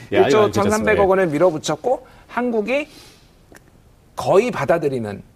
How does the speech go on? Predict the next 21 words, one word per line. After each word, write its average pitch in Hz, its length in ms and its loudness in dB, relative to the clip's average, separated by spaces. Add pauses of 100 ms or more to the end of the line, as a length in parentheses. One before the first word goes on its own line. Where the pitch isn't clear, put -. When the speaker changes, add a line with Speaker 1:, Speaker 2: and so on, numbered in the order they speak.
(100)
Speaker 1:
예. 90 80 0
Speaker 2:
하지만은 185 540 2
십억 269 400 -2
달러에 233 480 0
약간 254 420 -4
못 139 140 0
미치는 165 580 -2
수준으로 151 680 0
지금 120 360 -2
Speaker 1:
예. 85 120 0
Speaker 2:
거의 123 300 -2
협상이 185 420 -2
마무리 160 420 0
단계라고 139 880 0
하는 190 260 -4
것이 190 320 -6 (240)
외신, 131 480 0
미국에 175 340 0
있는 170 160 -2
언론에도 143 480 -2
나오고 110 500 -2